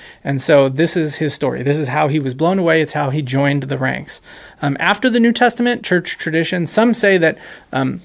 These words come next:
he took the Gospel of Matthew, uh, and ended up in India for a while, and he was one of the first, uh, to take the gospel over that way.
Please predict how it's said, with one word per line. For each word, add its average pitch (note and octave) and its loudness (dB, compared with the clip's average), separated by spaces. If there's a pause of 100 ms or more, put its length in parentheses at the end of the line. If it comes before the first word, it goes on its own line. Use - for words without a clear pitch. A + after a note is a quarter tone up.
(120)
he F#3+ 0
took F#3+ -2
the D3+ -2
Gospel D3+ 2
of C3+ -2
Matthew, E3 0 (160)
uh, C3+ -6
and D3 -4
ended F3 2
up D#3+ 2
in D3 0
India C#3 0
for C3+ -2
a A#2+ 2
while, C3 -2
and D3 -4
he D3+ 0
was C#3 0
one D3+ 0
of C#3 0
the C3+ -2
first, - 0 (460)
uh, B2 -2
to - -6
take - 0
the D3 2
gospel C#3+ 0
over C#3+ 0
that D3 2
way. C#3+ 0